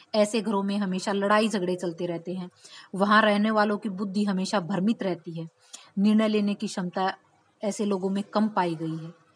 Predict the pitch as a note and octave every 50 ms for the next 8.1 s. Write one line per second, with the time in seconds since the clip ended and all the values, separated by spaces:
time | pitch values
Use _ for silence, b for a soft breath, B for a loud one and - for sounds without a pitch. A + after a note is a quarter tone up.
0 | - - A#3 A3+ G#3 F3+ E3 G#3 A3 B3+ C#4 C#4 D4+ D4+ C4 C#4 C#4+ - C#4+ C#4
1 | - B3+ A#3 G#3+ A3+ A#3 A3+ - - A#3+ G3+ E3+ E3 F#3 A3 B3 A#3+ A3 B3+ B3
2 | A#3+ A#3+ - G#3 G3 F3+ F#3 E3+ E3+ E3 F3+ D#3+ - - F3 F#3+ F3+ F3 - b
3 | b b b b b B3+ A#3 - B3+ - - B3+ A3+ A3 A3 A3 A3+ A3+ A3 G#3
4 | F#3+ F#3+ F#3 G3 G3+ G3+ G#3 - - A3+ A#3 G#3+ G3+ F#3 F3 F3 E3+ F#3 E3 E3+
5 | - _ _ _ b b b b b _ - A3 A3 G#3+ - B3+ A3+ G#3 A#3 G#3
6 | G#3 G3+ G#3 G#3 - A3 G#3+ G#3+ - A3+ F3+ E3+ E3+ A3+ A#3 - B3+ B3 B3+ -
7 | - B3+ - - G#3 F3 - - F#3 F#3 F3+ F3 - F3 D#3+ - E3+ D#3+ - -
8 | F3 E3+